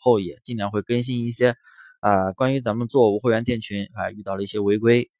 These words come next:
啊，违规的一些解读，然后怎么样去避免这些东西，怎么样去避免这些东西。因为咱们做淘宝，第一，肯定是要长久，第二，就是要长久获利，店铺要存活长久，才能够长久的去获利，对不对？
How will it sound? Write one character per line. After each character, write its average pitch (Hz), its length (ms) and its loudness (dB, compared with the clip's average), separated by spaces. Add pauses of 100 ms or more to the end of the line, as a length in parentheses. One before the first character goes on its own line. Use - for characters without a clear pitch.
(440)
啊， 87 160 -10
违 104 140 2
规 127 100 0
的 117 80 2
一 113 40 2
些 117 160 0
解 92 220 -2
读， 110 280 -6
然 110 160 2
后 123 120 2
怎 90 140 -10
么 - 80 -12
样 117 100 -4
去 117 220 -14
避 185 160 -14
免 90 180 -12
这 95 80 -14
些 101 120 -2
东 107 160 -4
西， - 200 -12
怎 95 120 -10
么 101 80 -2
样 113 80 0
去 120 100 -4
避 156 180 -4
免 101 140 -10
这 90 80 -10
些 92 60 -8
东 95 120 -6
西。 - 80 -10
因 190 120 0
为 208 60 2
咱 120 140 4
们 165 80 2
做 - 280 4 (360)
淘 139 140 4
宝， 135 220 0 (1200)
第 156 160 2
一， - 200 2
肯 - 140 -10
定 104 120 -2
是 127 80 2
要 117 80 6
长 117 320 -2
久， 139 200 0 (280)
第 202 120 6
二， 214 200 6
就 110 100 -12
是 107 100 -16
要 101 80 -10
长 131 300 -6
久 113 200 -2
获 123 220 -2
利， 135 180 -4 (400)
店 175 200 6
铺 135 100 0
要 113 100 4
存 135 240 -2
活 135 120 -2
长 113 220 -2
久， 113 180 -6 (200)
才 - 160 -12
能 104 160 -4
够 107 160 -2
长 104 240 -10
久 104 80 -8
的 - 80 -14
去 - 140 -12
获 98 220 -2
利， 98 180 -4 (400)
对 - 100 -10
不 - 60 -6
对？ - 160 0